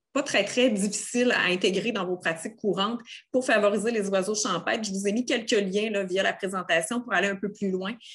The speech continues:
euh, mais il y a vraiment des choses simples qui peuvent être faites pour, euh, encourager, euh, ces oiseaux-là qui dépendent, euh, des milieux agricoles. Des sites d'hivernement et de nidification aussi des abeilles peuvent être faciles à installer sur vos sites. Euh,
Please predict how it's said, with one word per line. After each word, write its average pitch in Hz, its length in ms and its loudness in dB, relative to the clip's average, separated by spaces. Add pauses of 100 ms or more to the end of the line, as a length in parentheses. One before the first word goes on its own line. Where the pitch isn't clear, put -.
(220)
euh, 160 220 4
mais 175 120 2
il - 20 2
y 185 60 4
a 175 40 4
vraiment 196 220 0
des 247 120 4
choses 202 300 -2
simples 208 240 -2
qui - 140 -6
peuvent 180 160 2
être 165 160 2
faites 190 320 -6
pour, 165 200 -4
euh, 151 160 2
encourager, 185 800 0
euh, 160 120 -2
ces 170 260 -2
oiseaux-là 170 380 4
qui 185 160 -8
dépendent, 165 480 -2
euh, 147 160 -4
des 165 140 -4
milieux 156 260 -2
agricoles. - 680 -6 (1700)
Des 208 120 0
sites 233 200 2
d'hivernement 214 480 4
et 240 60 2
de 240 60 4
nidification 190 600 -2
aussi 220 220 -6
des 202 240 2
abeilles 202 480 2
peuvent 175 160 0
être - 140 2
faciles 226 640 -4
à 185 280 0
installer 185 440 2
sur 214 200 -2
vos 190 180 -2
sites. 220 440 -6
Euh, 160 520 4